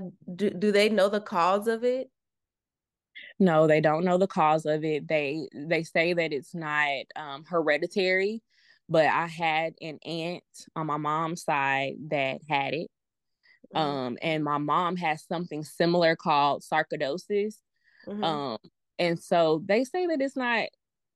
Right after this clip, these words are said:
Speaker 2: it's not hereditary, but I find that hard to believe. I don't think that's a coincidence. And my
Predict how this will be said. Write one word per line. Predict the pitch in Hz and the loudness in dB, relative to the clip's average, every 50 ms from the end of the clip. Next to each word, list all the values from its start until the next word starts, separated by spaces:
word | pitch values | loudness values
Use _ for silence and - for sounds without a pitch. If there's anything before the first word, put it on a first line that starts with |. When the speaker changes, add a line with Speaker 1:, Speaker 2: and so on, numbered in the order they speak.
| _ _ _ _ _ _ _ | _ _ _ _ _ _ _
Speaker 2:
it's | 202 196 196 - | -2 -2 -2 -2
not | 214 208 190 175 190 | -4 -2 -2 -2 -2
hereditary, | 190 190 175 180 175 170 175 - - 180 170 165 160 | -2 0 2 2 2 2 -2 -4 -2 0 0 0 0
but | 160 147 147 143 139 - - | -2 -2 0 0 0 0 -2
I | 160 170 | -6 -6
find | 180 - 160 156 156 156 | -6 -6 -6 -6 -6 -6
that | 143 160 | -6 -4
hard | 160 143 139 139 139 | -2 0 -2 -2 -2
to | - 147 | -6 -6
believe. | 139 135 131 139 135 139 135 131 | -4 -2 -2 -2 -2 -2 -2 -2
I | 143 143 | -4 -4
don't | 151 156 | -6 -4
think | 156 143 143 139 | -4 -4 -2 0
that's | - 135 139 - | 0 0 0 0
a | - | -8
coincidence. | - - - 131 127 127 147 - - 143 135 127 - - - - - - | -16 -16 -16 -14 -14 -14 -12 -10 -8 -6 -6 -8 -8 -12 -14 -16 -6 -2
And | 156 151 143 143 143 | 0 2 2 4 4
my | 143 143 147 143 | 2 2 2 0